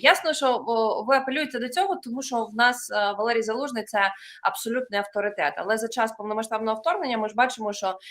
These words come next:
він не дає інтерв'ю, він абсолютно не публічна людина, є йому чим займатися. Але інколи, кот-, коли трапляються скандали, як то, наприклад, закон щодо посилення покарання відповідальності для військових, і коли українське суспільство,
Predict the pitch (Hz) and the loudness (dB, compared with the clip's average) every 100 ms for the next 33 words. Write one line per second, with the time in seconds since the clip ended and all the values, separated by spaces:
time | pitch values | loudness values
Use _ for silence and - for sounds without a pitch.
0 | - - 220 226 214 226 202 185 196 208 | -16 -4 0 2 4 4 2 0 -6 -4
1 | 330 302 220 214 226 233 190 190 196 208 | -4 0 -2 -2 -6 -6 -6 -4 -4 -2
2 | 214 208 285 370 330 220 262 254 214 214 | -2 -4 -2 0 0 -2 -4 -4 -2 -4
3 | - 196 220 208 135 - - _ - 285 | -6 -2 0 2 -2 -4 -20 _ 4 6
4 | 330 - 427 453 320 226 220 - _ 247 | 6 4 -2 0 -2 -2 -2 -8 _ 4
5 | 254 247 233 254 240 233 220 - 240 262 | 4 4 0 0 0 -2 -10 -6 0 6
6 | 453 427 185 - _ - - - 269 - | 6 6 2 -2 _ -20 -20 -2 -2 2
7 | 254 247 269 262 247 202 214 220 277 277 | 2 6 4 4 2 2 0 4 6 6
8 | 262 - 220 214 214 202 247 240 226 208 | 2 -4 -4 -2 -4 -4 -2 0 4 2
9 | 208 202 196 214 214 196 196 185 196 202 | 0 -2 4 4 4 -4 -6 -2 0 0
10 | 196 170 180 185 190 - 339 392 302 - | -4 -6 -2 -2 -4 0 2 4 0 -4
11 | 208 - 220 226 208 208 - - - 180 | -12 -2 2 4 4 0 -14 -18 -12 0
12 | 226 226 226 208 220 - - 277 247 - | 0 0 -4 -6 -6 -8 0 0 0 -4
13 | 196 180 160 - | 0 2 2 -2